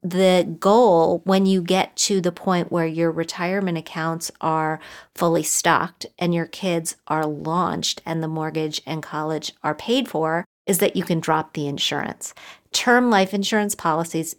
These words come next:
in particular, level premium term life insurance policies, where you get a premium that's gonna stay the same for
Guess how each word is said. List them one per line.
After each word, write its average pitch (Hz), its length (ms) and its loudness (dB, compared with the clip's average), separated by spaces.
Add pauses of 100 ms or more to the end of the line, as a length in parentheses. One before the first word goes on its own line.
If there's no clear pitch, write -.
in 208 160 4
particular, 190 760 0 (220)
level 180 560 2
premium 160 680 -2
term 147 440 -6
life 147 240 -4
insurance 147 460 -6
policies, - 640 -4
where 165 100 -2
you 165 100 0
get 165 200 0
a 175 60 -2
premium 165 480 -4
that's 147 220 -6
gonna 170 200 -2
stay 165 240 -2
the 160 100 -6
same 156 420 -4
for - 280 -6